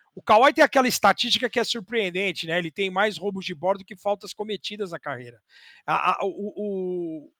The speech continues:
a presença dele, ela intimida os adversários. Mas eu concordo com você, nesse momento,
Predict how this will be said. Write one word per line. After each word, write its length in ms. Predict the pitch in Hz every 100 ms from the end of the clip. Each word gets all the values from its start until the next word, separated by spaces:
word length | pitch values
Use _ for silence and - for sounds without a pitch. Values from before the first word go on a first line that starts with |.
| _ _ _ -
a 80 | 160
presença 640 | 233 208 139 220 254 202
dele, 320 | 147 180 220 175
ela 180 | 180
intimida 800 | 196 190 277 240 233 277 233 147 - - _ -
os 160 | 160
adversários. 840 | 180 151 175 139 - 131 120 113 - - - -
Mas 160 | 220 294
eu 80 |
concordo 440 | 330 339 330 330 330
com 120 | 320
você, 340 | 311 - 277
nesse 340 | 226 294 - 262
momento, 720 | 208 190 240 294 - 135